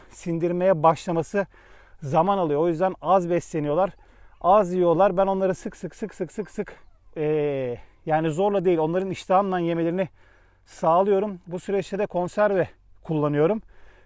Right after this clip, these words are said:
Katı gıdaya yavaş yavaş geçtim, yani yarı katı gıda kullanıyorum.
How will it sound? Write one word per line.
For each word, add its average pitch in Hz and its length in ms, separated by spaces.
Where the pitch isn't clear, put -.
Katı 196 220
gıdaya 196 360
yavaş 190 360
yavaş 156 180
geçtim, 151 340
yani 143 220
yarı 175 240
katı 160 200
gıda 135 260
kullanıyorum. 135 580